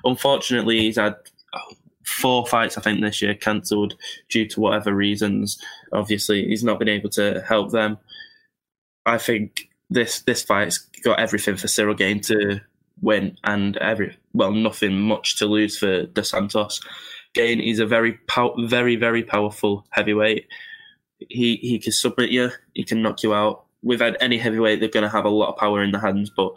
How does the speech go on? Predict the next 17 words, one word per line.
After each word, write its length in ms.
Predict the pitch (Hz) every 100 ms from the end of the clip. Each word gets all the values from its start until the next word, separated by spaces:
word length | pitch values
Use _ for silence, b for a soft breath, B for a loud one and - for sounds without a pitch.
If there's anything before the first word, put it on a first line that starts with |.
| B B B
his 160 | 110 107
last 300 | 123 123 -
win 240 | 110 113 123
came 220 | - 107 104
against 300 | 104 98 -
Tanner 200 | 110 101
Boser 460 | 107 107 95 101 - B B B B
in 460 | - 104 98 95 104 - _
December 460 | 120 - 110 104 101
of 120 | 95
last 300 | 110 98 -
year. 340 | 104 107 117 -
He 100 | 120
won 180 | 110 110
that 160 | 101 104
via 180 | 107
decision. 560 | 101 104 107 110 113 117